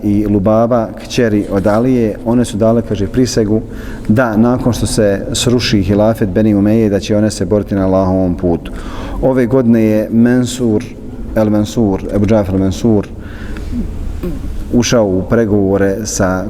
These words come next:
Konstantinom, kraljom Bizantije, da otkupi ono što je odveo sa sobom od robova muslimana. Kaže, pa je otkupio nekolicinu njih. Neki kažu, Ibn Kathir kaže, neki su govorili da nije ove godine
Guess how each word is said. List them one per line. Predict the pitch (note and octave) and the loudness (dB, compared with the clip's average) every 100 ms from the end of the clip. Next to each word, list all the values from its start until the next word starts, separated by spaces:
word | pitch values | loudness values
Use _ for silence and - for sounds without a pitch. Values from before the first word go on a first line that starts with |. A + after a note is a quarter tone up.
| - | -4
Konstantinom, | G#2 A2+ A2 A2+ A2 G2 F#2+ - | -2 2 0 2 2 2 -2 0
kraljom | G2+ G#2 G2 | 0 2 0
Bizantije, | F#2 G2 A2 A2+ A2+ G#2+ | -2 0 0 2 2 2
da | F#2+ F#2+ F#2 F#2+ | 2 0 0 0
otkupi | A2 - G2+ G2+ | -2 0 -2 0
ono | G2+ G2 | 0 0
što | - G2 | 0 0
je | |
odveo | G2+ G2+ F#2 | 2 2 2
sa | G2 | 0
sobom | - F2 | 0 0
od | F2+ | 2
robova | G2 G2 F#2 F2 | 2 2 2 0
muslimana. | E2 - F2 F#2 B2 B2+ - - - - - - - - - - | -2 0 2 2 0 -2 -6 -14 -14 -12 -12 -12 -10 -8 -6 -2
Kaže, | A2 A2 | 0 0
pa | G#2+ | 0
je | G2+ | 0
otkupio | F#2 A2+ A2 G2+ | 0 0 2 0
nekolicinu | F#2+ F#2+ F#2 A2 F#2+ | 0 -2 0 0 2
njih. | G2+ B2+ - - - - - - - - - - - - - - - - - D3 - | 2 2 -2 -10 -10 -10 -10 -8 -8 -8 -6 -8 -8 -8 -6 -4 -2 0 2 0 2
Neki | - C#3+ C#3+ A#2+ | 2 2 2 2
kažu, | D3 C3 A#2+ B2+ | 2 2 2 2
Ibn | A#2 | 2
Kathir | A2+ A#2 A#2+ G#2 | 0 0 0 2
kaže, | A#2 A2+ | 2 2
neki | B2 - | 0 -2
su | A2+ G#2 | -4 0
govorili | A2 A#2+ A#2 | 2 2 2
da | G2+ G#2+ G2+ - - - - - A2+ | 0 0 -2 -8 -12 -12 -10 -4 2
nije | A2+ C3 A#2 | 4 6 4
ove | A2+ A2 | 2 0
godine | G2+ A2+ G#2 G2+ G2+ | 0 0 2 0 -2